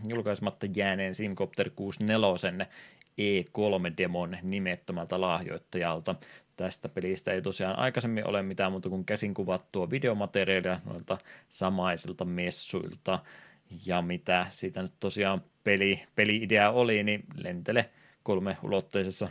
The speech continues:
ympäristössä helikopterilla, ja siinähän se aika lailla olikin, niin se varmaan kertoo myös sen, että minkä takia peliä ei sitten koskaan loppuun asti kehitetty. Koska, koska, no, siinä kohtaa vielä tietysti, kun kolme D-ympäristöt oli uutta ja ihmeellistä, niin,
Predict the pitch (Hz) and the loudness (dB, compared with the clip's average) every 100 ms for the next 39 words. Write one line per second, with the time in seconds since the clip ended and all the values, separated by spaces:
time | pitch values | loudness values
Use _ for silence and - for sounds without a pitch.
0 | - 98 92 90 - - 104 - - 85 | -6 -6 -4 -4 -6 -6 -4 -6 -6 -4
1 | 85 80 87 - 92 90 87 87 87 - | -4 -4 -6 -4 -2 -2 -2 -2 -2 -6
2 | - - 92 104 135 147 117 120 110 101 | -14 -10 -6 -2 0 2 4 4 4 2
3 | 98 92 - 98 98 - - - _ - | 0 0 -2 -2 -4 -8 -20 -20 _ -2
4 | - 78 76 110 104 107 95 95 - 95 | 0 0 2 2 4 2 2 -2 -2 -4
5 | 90 - 87 90 87 90 90 - - 87 | -4 -4 -6 -6 -4 -2 -2 -2 -4 -2
6 | 87 87 87 - 98 92 92 - 92 90 | -2 -2 -4 -8 -6 -4 -6 -2 0 0
7 | - 95 90 76 - 87 87 - - - | -2 -4 -4 -6 -6 -2 -2 -4 -12 -8
8 | 87 - _ _ _ _ _ _ _ - | -8 -8 _ _ _ _ _ _ _ -20
9 | _ 85 - 85 90 - - 92 - - | _ -12 -8 -6 -4 -4 -4 -4 -6 -20
10 | - - - 117 - - - - 95 95 | -20 -20 0 0 0 -10 -10 -2 0 4
11 | 127 - 117 107 104 104 101 98 - - | 2 4 4 6 4 4 2 2 -2 -4
12 | 104 90 95 92 90 92 90 110 95 98 | -6 -4 -4 -2 2 0 0 -2 0 2
13 | 101 104 - 95 92 - 101 90 - 92 | 0 -2 -2 -2 -2 -4 -6 -4 0 2
14 | 92 95 92 92 95 101 98 | 2 0 0 0 0 -2 -4